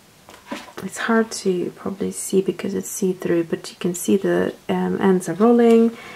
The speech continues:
it's not really closing properly, it's kind of staying open, can you see? Um, so that's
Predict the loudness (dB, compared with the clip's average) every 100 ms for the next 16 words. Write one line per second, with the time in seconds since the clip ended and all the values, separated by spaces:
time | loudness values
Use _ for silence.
0 | -10 -6 -2 2 2 2 0 0 -2 0
1 | 4 4 4 2 2 -2 0 2 4 4
2 | 2 -2 -4 -4 -4 -4 -6 -4 -2 -4
3 | 2 4 2 2 2 4 2 -2 -6 -2
4 | -2 -2 -2 -2 -2 -8 -20 -20 -20 -20
5 | -20 -20 -20 -20 -8 -4 -4 -4 -8 -14
6 | _ _ -20 -20 -18 -10 -2 0 0 -2
7 | -10